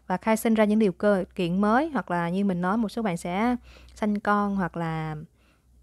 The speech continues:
cái tin tức con cái của người thân của các bạn chẳng hạn. À.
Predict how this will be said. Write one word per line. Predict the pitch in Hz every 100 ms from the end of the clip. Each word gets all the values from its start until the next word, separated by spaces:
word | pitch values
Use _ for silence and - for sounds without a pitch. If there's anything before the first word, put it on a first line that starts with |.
| _ -
cái | 226
tin | 226 208
tức | 269 -
con | 220 202
cái | 202 202 240
của | 240 170
người | 196 180
thân | 170 196 180
của |
các | 202 214
bạn | 165 165 _ -
chẳng | 170 190
hạn. | 180 180 _ _
À. | 190 185 175